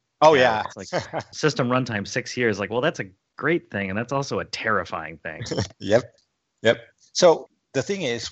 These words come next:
Speaker 1: what we want to do is we want to, like you said, we want to contest the, the, the assumptions and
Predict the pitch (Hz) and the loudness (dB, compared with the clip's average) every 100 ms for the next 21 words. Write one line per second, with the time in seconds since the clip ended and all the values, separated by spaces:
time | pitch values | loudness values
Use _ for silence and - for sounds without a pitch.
0 | - 120 147 170 143 127 - 123 113 - | -2 -2 -2 -4 -6 -6 -10 -10 -10 -10
1 | 120 117 117 - 120 104 101 95 _ _ | -8 -8 -6 -10 -10 -10 -12 -14 _ _
2 | _ 104 113 139 113 - 117 87 - 113 | _ -6 -6 -10 -8 0 2 2 -2 -6
3 | 107 104 - 110 - 104 98 123 104 - | -6 -6 -10 -12 -8 -8 -2 0 0 -4
4 | - _ 110 98 92 92 90 _ _ _ | -12 _ -8 -6 -6 -10 -14 _ _ _
5 | _ - 92 104 95 95 127 127 - 92 | _ -10 -10 -8 -4 0 0 0 -6 -6
6 | - - _ _ _ - 98 92 87 87 | -8 -8 _ _ _ -6 -4 -2 -4 -6
7 | 85 90 | -10 -18